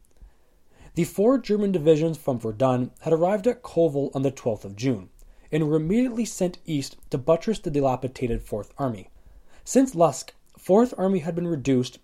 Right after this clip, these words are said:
from one hundred and ten thousand men to just eighteen thousand. Linsingen had wanted to organize an immediate counterattack, but had difficulty finding the officers.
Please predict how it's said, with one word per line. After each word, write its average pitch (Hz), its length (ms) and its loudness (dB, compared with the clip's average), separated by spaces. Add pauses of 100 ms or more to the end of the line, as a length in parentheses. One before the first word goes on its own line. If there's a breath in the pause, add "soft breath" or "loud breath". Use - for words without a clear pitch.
from 120 300 -8
one 202 200 2
hundred 233 280 -2
and 185 100 -6
ten 160 220 -4
thousand 147 400 -2
men 117 440 -4
to 143 100 -2
just 120 300 -4
eighteen 120 440 -6
thousand. 117 460 0 (920 soft breath)
Linsingen 196 560 2 (100)
had 143 140 -6
wanted 214 240 0
to - 100 -10
organize 151 600 0
an 147 80 -4
immediate 113 440 -4
counterattack, 143 640 -2 (160)
but 143 180 -2
had 135 200 -6
difficulty 175 560 0
finding 110 360 -6
the 107 120 -6
officers. 127 600 -2